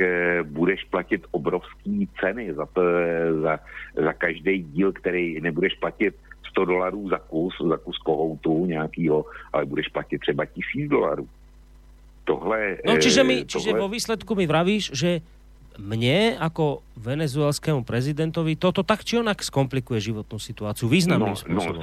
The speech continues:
Speaker 1: samozrejme,
Speaker 2: No.
Speaker 1: samozrejme, samozrejme, ale jestli to bude už, už tá smrtící
Speaker 2: Hej,
Speaker 1: rána, tá
Speaker 2: áno.
Speaker 1: poslední kapka, tak to neviem,
Speaker 2: Ja aj toto
Speaker 1: no.
Speaker 2: mi nevieš.
Speaker 1: To neviem.
Speaker 2: Nevieš mi povedať, či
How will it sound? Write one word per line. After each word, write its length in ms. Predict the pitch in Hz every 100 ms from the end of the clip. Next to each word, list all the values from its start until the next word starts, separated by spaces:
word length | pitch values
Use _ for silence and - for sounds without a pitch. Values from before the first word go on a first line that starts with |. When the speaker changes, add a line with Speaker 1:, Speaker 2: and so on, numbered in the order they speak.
| 104
Speaker 1:
samozrejme, 880 | 110 151 165 175 170 151 117 87 - - - -
Speaker 2:
No. 160 | 113
Speaker 1:
samozrejme, 600 | 92 139 143 156 143 131 - - - - - -
samozrejme, 520 | 113 113 160 147 139 127
ale 240 | 104 98
jestli 360 | 98 107 - 165
to 80 | -
bude 320 | 131 156 156
už, 320 | 127 117 -
už 240 | - 117 98 -
tá 220 | 123 107 -
smrtící 420 | 107 110 - 156 139
Speaker 2:
Hej, 200 | 160 123
Speaker 1:
rána, 240 | 135 160
tá 160 | 127 -
Speaker 2:
áno. 320 | 113 127 135
Speaker 1:
poslední 140 | 131 117
kapka, 400 | 104 - 98 90 - - -
tak 160 | 110 -
to 160 | 131
neviem, 140 | 120 156
Speaker 2:
Ja 60 | 170
aj 40 |
toto 180 | 170 165
Speaker 1:
no. 40 | 190
Speaker 2:
mi 60 | 147
nevieš. 240 | 123 110
Speaker 1:
To 160 | 123 131
neviem. 40 |
Speaker 2:
Nevieš 180 | 233 233 202
mi 40 |
povedať, 320 | 170 202 180
či 80 | 175